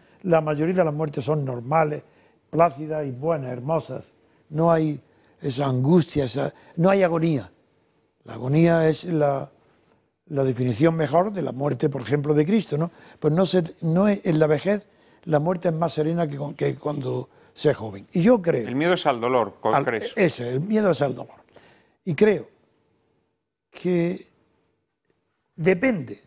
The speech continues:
Speaker 1: del grado de realización. No me gusta la palabra realización porque se emplea mucho hoy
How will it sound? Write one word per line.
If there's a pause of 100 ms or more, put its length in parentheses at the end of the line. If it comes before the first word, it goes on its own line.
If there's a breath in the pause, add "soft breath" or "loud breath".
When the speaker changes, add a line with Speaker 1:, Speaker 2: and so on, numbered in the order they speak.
(120)
Speaker 1:
del
grado
de
realización. (920)
No
me
gusta
la
palabra
realización (400 soft breath)
porque
se
emplea
mucho
hoy